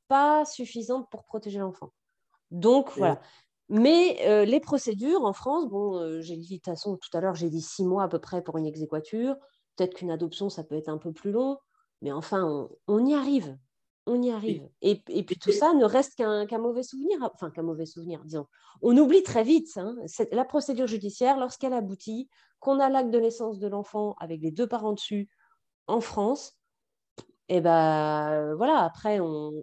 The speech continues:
Speaker 1: on, on vit notre vie et puis on, on, on relègue tout ça à des, à des souvenirs, euh, euh, des souvenirs un peu d'archives, et puis voilà.
Speaker 2: Alors, comme vous disiez au début, c'est vrai qu'il y a, il y a la question financière et c'est vrai qu'il y a deux écoles de parents.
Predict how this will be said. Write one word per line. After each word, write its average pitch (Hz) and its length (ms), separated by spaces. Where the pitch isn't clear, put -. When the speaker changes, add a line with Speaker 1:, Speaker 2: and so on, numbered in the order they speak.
Speaker 1:
on, 156 340
on 170 100
vit 196 160
notre 165 220
vie 233 360
et 185 80
puis 185 280
on, 170 60
on, 156 580
on 165 40
relègue 180 540
tout - 140
ça 208 360
à 170 80
des, 160 240
à 156 160
des 165 100
souvenirs, 175 560
euh, 160 640
euh, 147 580
des 165 80
souvenirs 165 420
un 156 60
peu 165 120
d'archives, 185 600
et 160 80
puis 160 280
voilà. 311 260
Speaker 2:
Alors, 160 180
comme 214 220
vous 202 160
disiez 196 340
au 208 100
début, 196 360
c'est 190 140
vrai 165 120
qu'il 170 100
y 156 40
a, 139 100
il 143 100
y 147 40
a 143 40
la 151 120
question 175 360
financière 180 680
et 147 80
c'est 190 160
vrai 190 80
qu'il 160 100
y 143 40
a - 40
deux 196 240
écoles 185 300
de 170 80
parents. 180 500